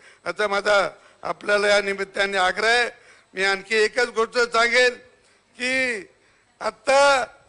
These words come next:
ज्या काही योजनेला आपण स्थगिती दिल्या, म्हणजे पंचवीस पंधराचा निधी असेल, आणखी रस्त्याचा निधी असेल, ज्या ज्याचे टेंडर झाले पण work order राहिली, त्या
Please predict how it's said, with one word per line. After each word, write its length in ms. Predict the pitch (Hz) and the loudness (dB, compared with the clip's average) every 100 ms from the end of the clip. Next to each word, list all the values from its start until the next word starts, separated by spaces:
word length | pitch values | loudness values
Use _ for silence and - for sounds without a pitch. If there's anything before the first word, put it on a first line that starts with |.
| _ _ _ _ - | _ _ _ _ -6
ज्या 180 | 240 262 | -2 0
काही 300 | 262 277 269 | 2 2 4
योजनेला 520 | 262 262 277 277 277 | 2 2 0 2 4
आपण 500 | 269 269 277 269 233 - _ _ _ _ _ _ _ - | 2 2 0 0 -4 -20 _ _ _ _ _ _ _ -20
स्थगिती 540 | - 240 247 311 311 294 | -2 -2 0 -2 0 -2
दिल्या, 360 | 233 196 156 127 _ _ _ _ _ _ _ _ _ | -4 -10 -10 -12 _ _ _ _ _ _ _ _ _
म्हणजे 200 | - 208 | -6 -4
पंचवीस 440 | 240 233 220 214 240 | -2 -2 -4 -6 -8
पंधराचा 560 | - 233 240 247 254 | -6 -2 0 0 0
निधी 280 | 240 240 247 | -2 -2 0
असेल, 400 | 247 233 254 240 - - _ _ _ _ _ _ _ _ - | 2 2 0 -2 -4 -20 _ _ _ _ _ _ _ _ -18
आणखी 320 | 247 - 247 | -18 -8 -4
रस्त्याचा 560 | 233 226 - 240 247 247 | -4 -4 -2 -2 0 -2
निधी 280 | 240 220 247 | -4 -2 0
असेल, 380 | 240 254 262 - _ _ _ _ _ _ _ _ _ _ _ | 0 0 -4 -4 _ _ _ _ _ _ _ _ _ _ _
ज्या 200 | 226 247 | -2 0
ज्याचे 300 | 233 233 247 | 0 0 -2
टेंडर 520 | 240 233 233 240 247 | -2 -4 -4 0 -2
झाले 360 | 254 220 247 262 | 0 -2 2 2
पण 280 | 262 226 226 | 2 0 -2
work 360 | 226 240 247 | 0 0 0
order 280 | 247 254 254 | 0 2 0
राहिली, 380 | 247 226 233 247 - _ _ _ _ _ _ _ _ _ _ _ _ _ _ - | 0 0 -2 -8 -14 _ _ _ _ _ _ _ _ _ _ _ _ _ _ -4
त्या 260 | 196 220 | -2 -2